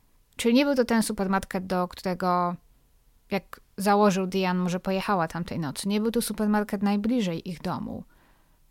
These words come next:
I nie jestem tego tak do końca pewna, ale patrząc na mapę i na to, co się później zaraz wydarzy, na całą tą lokalizację, wydaje mi się, że był to sklep, który nie był dwadzieścia pięć kilometrów dalej, a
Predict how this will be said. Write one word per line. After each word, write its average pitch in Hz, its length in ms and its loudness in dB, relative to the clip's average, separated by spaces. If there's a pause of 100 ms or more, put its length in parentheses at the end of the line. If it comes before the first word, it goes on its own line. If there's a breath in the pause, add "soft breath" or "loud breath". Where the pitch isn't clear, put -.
(220)
I 240 80 6
nie 247 120 8
jestem 302 240 2
tego 302 200 0
tak 247 220 0
do 233 100 2
końca 262 340 2
pewna, 196 500 0
ale 208 340 2
patrząc 247 560 0
na 220 100 4
mapę 196 560 2
i 196 40 -4
na 190 120 0
to, 190 80 -2
co - 100 -6
się 262 80 -2
później 196 320 -2
zaraz 190 400 -2
wydarzy, 190 640 0 (180)
na 185 220 -4
całą 185 260 -4
tą 190 120 -2
lokalizację, 185 840 -2 (480 loud breath)
wydaje 220 360 4
mi 311 60 2
się, 302 160 4
że 262 80 2
był 262 140 4
to 262 120 0
sklep, 247 520 0
który 247 240 4
nie 285 120 8
był 202 180 4
dwadzieścia 196 480 0
pięć 180 220 -2
kilometrów 190 460 -2
dalej, 190 440 2
a 196 320 2